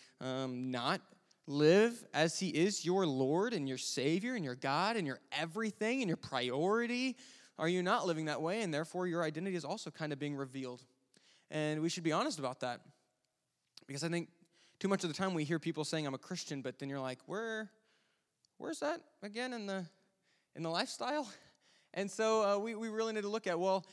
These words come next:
what is my identity? And is it being revealed to everyone else? So, we're going through the book of Mark,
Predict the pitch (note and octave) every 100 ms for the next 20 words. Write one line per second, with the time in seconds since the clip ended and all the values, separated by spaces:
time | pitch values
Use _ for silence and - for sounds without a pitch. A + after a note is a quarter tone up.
0 | - _ - D3+ D3+ G#3 G#3 G#3 D#3+ E3+
1 | F3 F3 E3+ C4 C#3+ A#2+ C3 _ _ _
2 | _ _ _ _ _ - D3+ D#3 D3+ D3+
3 | E3 E3 D#3+ D#3+ C#3+ C3+ C#3+ C#3+ C3 C3
4 | C3 A2+ - F3 C3+ - _ _ _ _
5 | _ _ _ - - F#3 A3+ A3 G3 F#3+
6 | D#3+ D#3